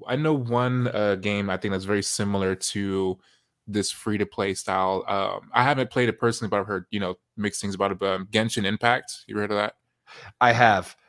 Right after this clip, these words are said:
Speaker 2: You know what?
Speaker 1: Yeah.
Speaker 2: You, you vamp real quick. I gotta step away.
Speaker 1: Okay.
Speaker 2: Keep talking.
Speaker 1: <laughs> I'll talk. Um, but yeah, so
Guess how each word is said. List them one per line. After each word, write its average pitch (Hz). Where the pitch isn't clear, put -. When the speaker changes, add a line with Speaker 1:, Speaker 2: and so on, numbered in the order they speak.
Speaker 2:
You 131
know 143
what? 139
Speaker 1:
Yeah. 85
Speaker 2:
You, 151
you 131
vamp 120
real 117
quick. 98
I 101
gotta 101
step -
away. 87
Speaker 1:
Okay. 95
Speaker 2:
Keep 117
talking. -
Speaker 1:
<laughs> -
I'll -
talk. -
Um, 98
but 120
yeah, 113
so 117